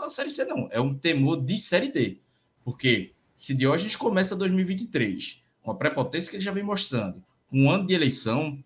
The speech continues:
e a instabilidade que o Náutico vai entrar com o rebaixamento con-, consumado,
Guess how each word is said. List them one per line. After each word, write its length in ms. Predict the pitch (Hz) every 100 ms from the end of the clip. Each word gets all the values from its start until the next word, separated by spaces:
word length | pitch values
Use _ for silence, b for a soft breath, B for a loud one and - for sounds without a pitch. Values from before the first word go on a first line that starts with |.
| _ _
e 100 | 113
a 60 | 139
instabilidade 720 | 185 - 170 151 135 120 117
que 80 | -
o 60 | 117
Náutico 420 | 117 113 117 107 _
vai 280 | 107 165 160
entrar 300 | - 123 117
com 120 | 120
o 20 |
rebaixamento 520 | 120 117 - 113 98
con-, 280 | - 123 131 _
consumado, 800 | 127 135 135 120 92 110 143 -